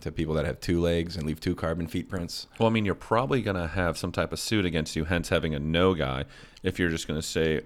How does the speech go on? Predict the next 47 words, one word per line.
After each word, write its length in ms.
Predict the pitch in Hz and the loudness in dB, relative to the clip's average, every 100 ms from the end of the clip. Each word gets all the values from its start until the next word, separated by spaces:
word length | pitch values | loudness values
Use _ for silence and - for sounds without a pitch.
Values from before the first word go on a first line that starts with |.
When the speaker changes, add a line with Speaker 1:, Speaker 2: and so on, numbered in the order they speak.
| - | -2
Speaker 2:
only 180 | 85 | -2
one-legged 520 | 78 82 80 78 71 - | 0 -2 0 -2 -2 -6
people 240 | 78 76 | -6 -6
can 140 | - 73 | -8 -4
do 100 | 76 | -4
this. 260 | - - - | -6 -10 -2
Speaker 1:
I 120 | 95 | 0
see 120 | 135 127 | 2 0
what 60 | |
you're 100 | 92 | -2
saying. 220 | 87 78 | -2 -2
We're 100 | 82 143 | 0 0
gonna 140 | 160 | 0
go 220 | 95 101 | 2 2
to 140 | 107 85 | 2 -2
big 240 | 92 87 | -4 -4
companies, 500 | - 82 69 64 78 - - | -4 -6 -6 -10 -12 -14 -10
and 120 | 85 90 | -2 4
we're 140 | 110 | 4
gonna 240 | 117 90 - | 4 2 -2
talk 520 | - - 107 117 117 | -6 -4 -2 -2 -2
their 180 | 101 98 | -2 0
C 300 | - 92 95 | 0 0 0
E 40 | |
Os 200 | 87 78 - | 0 -2 -2
into, 420 | 90 85 92 82 - | -2 -2 -4 -6 -4
into 360 | 92 87 85 78 - - - | -6 -4 -6 -8 -14 -20 -14
gen-, 440 | - 107 117 78 - | -2 2 2 0 -4
making 360 | 95 117 117 87 | 2 2 4 2
a 60 | |
new 160 | 92 110 | 2 0
position 420 | 92 95 90 78 | 0 -2 -2 -2
just 180 | 90 87 | -4 -2
for 140 | 92 | -4
us, 160 | 78 - | -4 -6
the 80 | 87 | -6
C 240 | 110 104 | -2 0
N 160 | 95 87 | 0 -2
O, 80 | |
the 80 | 71 | -4
Chief 240 | - 98 92 | -4 -4 -2
No 160 | 87 | -4
Officer. 480 | 71 - - - 101 - - | -4 -8 -12 -12 -14 -16 -8
Speaker 2:
Mm-hmm. 140 | 101 | -4
Speaker 1:
We 160 | 90 117 | 4 4
come 260 | 120 120 85 | 4 0 0
in, 240 | 78 90 | -2 -4